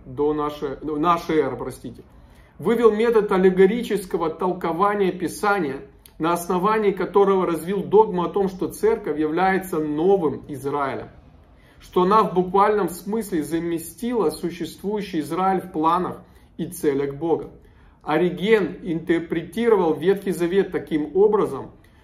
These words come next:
что он стал применим к церкви и вообще ко всему нееврейскому миру.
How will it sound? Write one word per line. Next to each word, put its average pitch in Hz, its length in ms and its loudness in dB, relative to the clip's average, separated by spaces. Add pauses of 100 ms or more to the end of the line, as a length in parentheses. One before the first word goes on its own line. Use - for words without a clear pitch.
что - 200 4
он 185 140 6
стал 214 360 0
применим 180 560 -2
к - 60 -20
церкви 202 460 0
и 160 100 0
вообще 170 600 -2 (240)
ко - 120 0
всему 185 400 -2
нееврейскому 170 1120 -2
миру. 143 440 -6